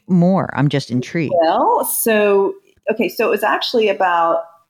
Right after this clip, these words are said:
Speaker 2: forty K more than he's making now, but he would also be collecting his pension. So that's, like, ninety thousand more a year.
Speaker 1: Yow.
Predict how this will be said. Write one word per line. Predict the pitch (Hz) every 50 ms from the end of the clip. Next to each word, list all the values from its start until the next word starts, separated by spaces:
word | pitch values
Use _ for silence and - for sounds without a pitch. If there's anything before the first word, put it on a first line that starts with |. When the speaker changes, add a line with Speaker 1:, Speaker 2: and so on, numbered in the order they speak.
| _ _ _ _ _ _ _ _ - -
Speaker 2:
forty | 214 196 220 247 262 294 302 294
K | 294 - - - 247 226 220 214 214 214
more | 208 202 196 196 202 202 208 208
than | 202 190 180
he's | 180 180 175
making | 190 190 180 180 - 175 160 160 160
now, | 165 220 262 254 196 165 156 156 156 - -
but | 262 302 339 - - -
he | 165 226
would | 202 -
also | 180 190 226 226 - 226 190
be | 175 175 175
collecting | 175 - 185 165 165 - - 170 160
his | 143 143 -
pension. | _ - 226 240 254 247 - 110 135
So | - 170
that's, | 180 - 381 - -
like, | - - - -
ninety | 151 151 156 165 202 233 202 160
thousand | 156 - 160 151 156 151 160 160 160
more | 160 156 156 147 139
a | - 107
year. | - 113 113
Speaker 1:
Yow. | 131 147 160 156 120 107 107 - - -